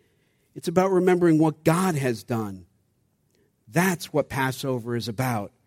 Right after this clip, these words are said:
That's what communion is about. That's what our lives are supposed to be all about. So let's remember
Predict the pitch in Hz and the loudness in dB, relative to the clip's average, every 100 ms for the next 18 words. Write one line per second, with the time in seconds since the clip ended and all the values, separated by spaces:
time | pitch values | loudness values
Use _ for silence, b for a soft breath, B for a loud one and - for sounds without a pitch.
0 | _ _ _ _ 127 196 185 165 151 170 | _ _ _ _ 0 0 0 -4 -2 -2
1 | - 170 175 160 135 127 127 117 120 117 | 0 4 6 6 4 2 0 -2 -2 -2
2 | - _ _ _ _ _ _ 160 190 196 | -6 _ _ _ _ _ _ 0 2 2
3 | 170 151 139 175 156 127 117 113 - _ | 2 2 2 0 0 -2 -2 -6 -14 _
4 | _ _ _ - 127 - - 180 151 - | _ _ _ -16 -10 -10 -4 -2 -2 -4
5 | 135 139 143 156 147 131 113 98 - _ | -2 2 4 4 4 2 0 -4 -12 _
6 | _ _ _ _ _ _ _ _ _ _ | _ _ _ _ _ _ _ _ _ _
7 | _ _ _ - 175 160 143 123 117 104 | _ _ _ -2 -2 -2 -2 0 0 -2
8 | 98 92 | -10 -14